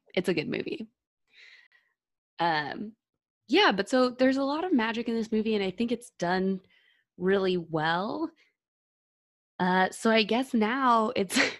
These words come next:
<laughs> it's time for us to try and enter our third section of this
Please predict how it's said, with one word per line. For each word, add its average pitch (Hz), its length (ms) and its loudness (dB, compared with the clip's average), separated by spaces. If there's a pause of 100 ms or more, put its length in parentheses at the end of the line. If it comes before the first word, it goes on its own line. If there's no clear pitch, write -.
<laughs> - 260 -20
it's - 220 -4
time 220 280 -2
for 226 120 -6
us 220 200 -4
to - 120 -8
try 202 200 -4
and 202 120 0
enter 190 300 -2
our 180 160 -2 (120)
third 190 440 -4 (720)
section - 760 -6
of 165 180 -6
this 151 220 -10